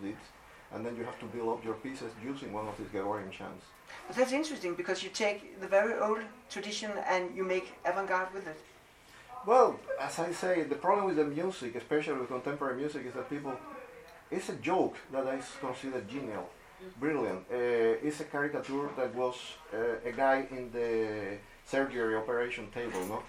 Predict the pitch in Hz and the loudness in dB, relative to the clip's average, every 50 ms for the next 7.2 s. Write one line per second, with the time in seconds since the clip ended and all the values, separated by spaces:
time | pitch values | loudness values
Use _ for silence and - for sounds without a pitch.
0 | - - - 123 123 120 - 143 151 151 147 151 143 147 143 139 - - - - | -12 -8 -4 -4 -4 0 4 6 8 8 6 6 4 2 0 0 0 -4 -6 -6
1 | - - 190 196 170 131 113 - - - - 127 110 101 98 - - - - - | -2 2 2 4 4 2 0 -4 -8 -10 -6 -6 -4 -4 -6 -8 -10 -14 -14 -14
2 | - - - 123 127 117 120 113 - 135 131 131 127 127 120 113 - 131 123 113 | -14 -8 -6 -4 -4 -4 -4 -4 -2 -2 -2 -2 -2 -4 -6 -4 -2 -2 -2 -2
3 | 107 135 151 147 139 147 151 147 123 104 - - - - - - - - - 113 | 0 -2 -2 2 6 8 8 8 6 4 -2 -6 -12 -16 -16 -16 -16 -8 -2 0
4 | 113 110 - 143 135 135 135 135 135 139 135 - - 117 110 - 127 123 127 123 | 0 0 2 0 -2 0 0 0 0 0 -2 -2 -2 -2 0 4 6 6 6 6
5 | - 113 110 117 123 - 135 127 120 113 113 - - 139 139 139 143 135 135 123 | 4 0 -4 -4 -4 -2 0 0 0 0 -2 -2 0 2 4 4 4 2 0 -2
6 | 110 120 113 107 - 143 143 143 139 135 120 - - - - 147 151 147 - - | -2 -2 -2 -2 0 2 2 2 2 2 0 0 0 0 2 2 2 4 2 0
7 | - - - | 0 -2 -6